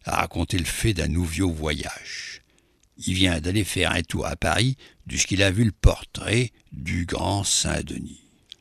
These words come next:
Ah ouais, qui, chez fait par un bon peintre, c'est un beau tableau.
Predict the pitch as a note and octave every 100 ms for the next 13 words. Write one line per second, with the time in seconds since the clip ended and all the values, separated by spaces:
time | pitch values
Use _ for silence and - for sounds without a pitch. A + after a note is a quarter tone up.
0 | _ _ _ _ _ _ _ E2 D#2+ D#2
1 | F2+ D#3 E3+ D3+ D#3 D#3+ D#3+ D#3 - -
2 | - _ _ - - F#2 - F2+ D#2+ C#2
3 | D2 C2+ C#2+ - A#2+ F3 F3 - _ _
4 | - _ - - F2+ D#2 D2 F2+ F3 C3+
5 | F2 F#2 F3 G#3+